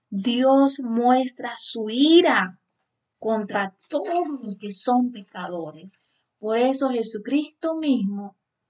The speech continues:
fue sustituto de nosotros. Por eso Él recibió tantos latigazos. Uno de los latigazos que le daban a Jesús hasta eran como, eh,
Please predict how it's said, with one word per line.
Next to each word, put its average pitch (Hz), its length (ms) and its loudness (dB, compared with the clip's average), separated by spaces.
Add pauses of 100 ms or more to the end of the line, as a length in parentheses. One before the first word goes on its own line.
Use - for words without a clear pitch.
(140)
fue 233 200 -2
sustituto 254 840 -6
de 202 120 -8
nosotros. 196 600 -10 (260)
Por 220 160 -2
eso 240 240 0
Él 262 80 0
recibió 226 540 -2 (180)
tantos 247 480 0
latigazos. 202 960 -12 (680)
Uno 208 60 -4
de 226 120 0
los 254 180 2
latigazos 226 520 0
que 233 80 -8
le 208 120 -2
daban 226 320 -4
a 233 80 -6
Jesús 233 420 -4 (300)
hasta 208 400 -4
eran 233 240 -2
como, 208 480 -4 (400)
eh, 220 200 -2